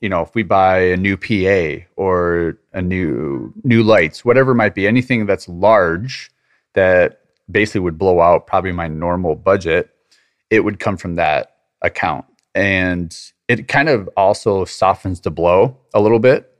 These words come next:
And so, you know, if I've got, let's just say, ten thousand in that account, and I wanna go buy something that is gonna cost twenty thousand,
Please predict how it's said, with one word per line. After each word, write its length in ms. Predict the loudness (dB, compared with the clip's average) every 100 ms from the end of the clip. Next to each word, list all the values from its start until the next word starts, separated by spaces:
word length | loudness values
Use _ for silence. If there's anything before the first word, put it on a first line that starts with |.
| _ _ _ _ -6
And 120 | -6
so, 420 | 2 2 4 0
you 120 | -4
know, 140 | -2 -2
if 140 | 2
I've 180 | 0 2
got, 380 | 2 4 2 0
let's 200 | -4 -4
just 160 | -6 -4
say, 680 | 0 0 0 0 -2 -2 -8 _ _ _ _ _
ten 200 | -2 2
thousand 380 | 4 2 2 -4
in 100 | -2
that 200 | 0 0
account, 400 | -2 -4 -6 -10 _ _ _ _ _ _ _ -12
and 100 | -6
I 40 |
wanna 220 | -2 -2
go 140 | 0 0
buy 220 | 2 0
something 400 | 0 -8 -6 -6
that 420 | 0 0 0 -4 _ _ _ _ _ _ _ _
is 160 | -8
gonna 180 | -4 -6
cost 340 | 0 0 0 -4
twenty 280 | -2 0
thousand, 560 | 2 0 0 -2 -6 -6